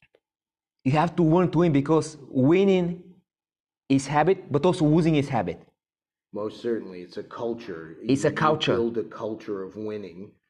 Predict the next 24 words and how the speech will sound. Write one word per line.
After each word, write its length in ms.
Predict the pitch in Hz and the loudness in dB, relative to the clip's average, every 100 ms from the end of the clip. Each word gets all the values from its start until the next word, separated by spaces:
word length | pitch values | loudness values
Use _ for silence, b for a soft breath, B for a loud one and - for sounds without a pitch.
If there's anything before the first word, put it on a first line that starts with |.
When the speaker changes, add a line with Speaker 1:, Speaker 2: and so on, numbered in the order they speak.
| _ _ _ | _ _ _
Speaker 2:
um, 520 | 104 101 95 90 90 90 | -12 -10 -10 -12 -14 -12
and 160 | 117 110 | -10 -10
it, 260 | 101 _ - | -12 _ -10
it 280 | 113 - - | -10 -10 -10
takes, 640 | 143 123 101 - - _ _ _ | -6 -6 -6 -16 -20 _ _ _
it 160 | - - | -20 -12
takes 360 | 143 113 - | -8 -8 -8
a 60 | 104 | -10
lot 540 | 95 98 101 101 101 | -8 -8 -8 -8 -10
of 120 | 92 | -12
hard 420 | 92 101 98 92 90 | -12 -10 -10 -10 -8
work 400 | 107 92 - - | -6 -8 -12 -12
to 80 | |
build 360 | 95 107 98 90 | -10 -8 -8 -8
that. 300 | 95 90 _ | -12 -14 _
First, 320 | - 117 117 95 | -8 -8 -8 -16
the 60 | |
foundation 760 | - 104 101 95 101 113 117 135 | -14 -12 -12 -10 -8 -8 -6 -6
of 200 | 139 139 | -4 -6
it, 120 | 180 - _ _ _ _ _ _ | -8 -10 _ _ _ _ _ _
which 240 | 87 92 90 | -12 -12 -12
is 260 | 95 92 98 _ _ _ 95 - | -14 -14 _ _ _ _ _ -10
just 300 | 113 - 101 | -8 -8 -10
excellent 420 | 95 - 113 | -12 -10 -12